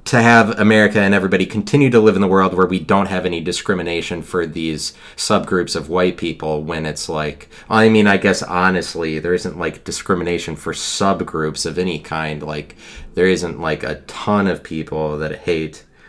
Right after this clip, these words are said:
South Africans or anything like that. So I, uh, I'm just saying, like, well, British people is actually a pretty broad general group, and they just get too much credit. That's what I'm saying.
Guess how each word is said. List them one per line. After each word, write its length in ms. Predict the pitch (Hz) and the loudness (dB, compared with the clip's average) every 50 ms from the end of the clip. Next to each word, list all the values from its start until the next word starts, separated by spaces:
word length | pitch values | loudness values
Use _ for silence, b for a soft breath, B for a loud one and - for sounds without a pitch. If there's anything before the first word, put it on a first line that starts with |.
| b b b b | b b b b
South 400 | - - - - 98 90 85 - | -10 -6 0 2 2 2 2 2
Africans 600 | 92 92 95 90 - 80 76 - 80 76 76 73 85 | 0 0 0 0 -2 -4 -4 -6 -6 -8 -8 -6 -4
or 80 | 85 | -4
anything 380 | 80 76 76 73 - 78 76 76 | -4 -4 -6 -8 -8 -10 -10 -10
like 240 | 76 73 73 - - | -10 -10 -10 -10 -8
that. 280 | 82 76 73 73 - | -6 -6 -6 -8 -10
So 440 | - - 87 80 76 73 - - - - B B B B B B B B | -10 -8 -8 -8 -8 -8 -10 -14 -16 -20 B B B B B B B B
I, 440 | - 92 92 92 92 87 87 85 82 | 0 2 4 4 4 4 4 2 0
uh, 460 | 82 82 80 80 78 78 76 76 76 - - b b b b b b b b b b b b _ _ _ _ _ _ _ _ - | 0 0 0 0 -2 -2 -4 -6 -8 -14 -20 b b b b b b b b b b b b _ _ _ _ _ _ _ _ -8
I'm 80 | 101 104 | -4 -4
just 120 | 101 - | -2 -2
saying, 120 | 98 92 | -2 -2
like, 180 | 90 87 90 92 | -2 -2 -2 -2
well, 140 | 95 90 87 | 0 -2 0
British 380 | 78 107 113 120 110 92 - | 2 4 4 4 4 2 0
people 260 | - 107 95 - 87 85 | 0 -2 -2 0 -2 -2
is 100 | 80 87 | -2 -4
actually 280 | 82 78 - - 82 | -4 -6 -6 -6 -8
a 60 | 76 | -6
pretty 200 | - - 95 90 | -6 -6 -6 -6
broad 460 | 82 - - 82 82 80 78 76 76 73 | -6 -6 -6 -4 -2 -2 -2 -2 -4 -4
general 400 | - 90 87 82 80 78 73 76 | -6 -6 -6 -4 -6 -6 -6 -8
group, 480 | 73 - 85 80 73 73 73 73 - - - _ _ _ | -10 -10 -8 -8 -6 -6 -8 -10 -12 -18 -20 _ _ _
and 340 | - 87 85 82 80 76 73 | -8 -6 -4 -4 -4 -4 -6
they 380 | 76 73 71 85 82 82 80 80 | -8 -8 -6 -4 -2 -2 -4 -4
just 320 | 69 - - 76 - - | -6 -8 -10 -10 -10 -10
get 220 | - 82 76 - - | -10 -10 -10 -8 -8
too 100 | - 87 | -8 -8
much 220 | 82 78 - - | -8 -8 -10 -10
credit. 500 | - - 82 78 76 - 78 - - - | -10 -8 -8 -6 -6 -6 -8 -12 -14 -14
That's 220 | - 80 - - | -14 -14 -14 -12
what 100 | - - | -10 -10
I'm 80 | - 76 | -8 -8
saying. 480 | - - 82 80 76 73 73 73 69 | -10 -8 -8 -8 -8 -10 -10 -14 -16